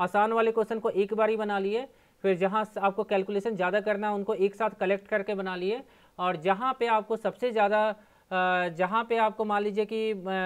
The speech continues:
थोड़ा दिमाग लगाना है उनको लास्ट में बनाइए, मै-, मैथ्स और रीजनिंग दोनों में, ठीक है ना। कभी भी क्वेश्चन को लाइन से नहीं बनाइएगा, लाइन से बनाने में काफ़ी ज़्यादा टाइम जाता है दोस्तों, ठीक है। तो मुझे जहाँ तक लगता है कि जो क्वेश्चन, अ, सेट किया होगा,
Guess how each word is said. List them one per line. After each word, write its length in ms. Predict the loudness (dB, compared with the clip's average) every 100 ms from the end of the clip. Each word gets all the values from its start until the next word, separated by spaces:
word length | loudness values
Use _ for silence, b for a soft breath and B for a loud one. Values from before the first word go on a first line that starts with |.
| -2 -6 0
थोड़ा 140 | 0
दिमाग 360 | 2 0 0 0
लगाना 320 | 0 0 0
है 60 |
उनको 180 | -4 -4
लास्ट 320 | 0 2 0
में 120 | -6 -6
बनाइए, 400 | -6 -4 -6 -8 b b b _ -6
मै-, 220 | -2 0
मैथ्स 360 | 2 0 0
और 420 | -4 2 4 2 0
रीजनिंग 440 | -2 -2 -2 -6 -8 -10
दोनों 340 | -2 -2 -2
में, 160 | -8 -12 _ -8
ठीक 160 | -4 -2
है 60 |
ना। 180 | -2 -6 b b -4
कभी 240 | -2 0
भी 100 | -2
क्वेश्चन 320 | 0 -2 -2 -6
को 100 | -2
लाइन 340 | 0 0 -2
से 140 | -2
नहीं 140 | -2 -2
बनाइएगा, 440 | -4 -2 -2 -2
लाइन 260 | -4 -4 -6
से 100 | -6
बनाने 320 | -6 -4 -6
में 100 | -6
काफ़ी 300 | -6 -6 -4
ज़्यादा 380 | -4 -4 -4 -4 _
टाइम 240 | -6 -6 -4
जाता 280 | -4 -4 -6
है 80 |
दोस्तों, 380 | -6 -8 -10 -16 -16 b b -12
ठीक 160 | -4
है। 160 | -4 -4 b b -8
तो 60 |
मुझे 260 | -4 -2 0
जहाँ 220 | 0 0
तक 120 | 0 -2
लगता 260 | -4 0
है 100 | -2
कि 220 | 0 -4
जो 120 | -2 -2
क्वेश्चन, 400 | -4 -4 -4 -2
अ, 180 | -2
सेट 300 | -4 0 0
किया 220 | 0 -2 0
होगा, 320 | -2 -4